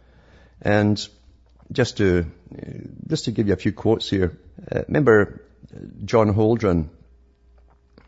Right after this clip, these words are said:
uh, who helped to write, uh, uh, a book with, uh, a couple of other re-, real freakish nutcases on, uh, totalitarianism. Uh,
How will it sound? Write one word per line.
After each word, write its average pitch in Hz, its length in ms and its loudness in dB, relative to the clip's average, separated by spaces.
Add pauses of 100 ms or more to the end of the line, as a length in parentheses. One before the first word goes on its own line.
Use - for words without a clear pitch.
(300)
uh, 90 140 -2
who 101 200 -2
helped 98 280 2
to 92 100 -2
write, 87 380 -2
uh, 76 180 0 (560)
uh, - 120 -10 (140)
a - 80 -2
book 95 380 -4 (160)
with, 78 380 -6
uh, - 340 -4
a - 60 -8
couple - 300 -4
of - 60 0
other 85 500 0
re-, 90 220 -4
real 98 260 0
freakish - 480 -6
nutcases 82 640 -4
on, 82 300 -2 (540)
uh, - 80 -4
totalitarianism. 87 1080 0 (480)
Uh, 67 200 -2